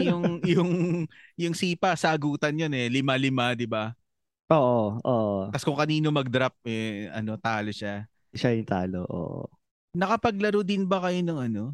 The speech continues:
Speaker 2: nung, nung text? Yung text na mga playing cards, tapos i-, iitsa mo sa ere, tapos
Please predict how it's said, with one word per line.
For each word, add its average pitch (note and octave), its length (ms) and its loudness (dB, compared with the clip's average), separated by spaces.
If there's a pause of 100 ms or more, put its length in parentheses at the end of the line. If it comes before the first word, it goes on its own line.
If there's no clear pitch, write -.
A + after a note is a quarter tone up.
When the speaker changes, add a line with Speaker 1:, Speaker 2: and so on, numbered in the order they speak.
(140)
Speaker 2:
nung, C3 360 -4 (760)
nung C#3 280 0
text? - 580 -4 (460)
Yung D#3 180 2
text D#3 300 -2
na D3 200 -2
mga C#3 280 0
playing C3+ 320 0
cards, C3+ 420 -2
tapos B2+ 480 -4
i-, C3+ 480 -2
iitsa C#3 220 0
mo C3+ 120 -2
sa C3 200 -2 (480)
ere, A#2 340 -2
tapos A2 600 -10